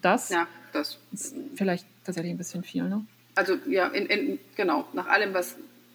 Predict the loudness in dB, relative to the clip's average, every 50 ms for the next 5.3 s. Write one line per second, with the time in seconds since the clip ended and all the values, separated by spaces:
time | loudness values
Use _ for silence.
0 | _ -20 -12 -6 -4 -4 -4 -4 -2 0 0 2 2 2 0 2 2 2 2 2
1 | 2 0 -2 -2 -2 -2 -4 -4 0 2 4 4 4 4 2 2 0 0 0 -2
2 | -2 -4 -10 -14 -14 -14 -14 -12 -6 -2 2 2 2 2 -2 -6 -6 -8 -8 -6
3 | -6 -6 -4 -2 -2 -2 -4 -6 -12 -18 -20 -20 -20 -20 -12 -4 0 0 2 2
4 | 2 0 0 2 4 4 4 4 2 0 -2 -4 -4 -4 -4 -6 -6 -4 -2 0
5 | 0 2 0 0 -4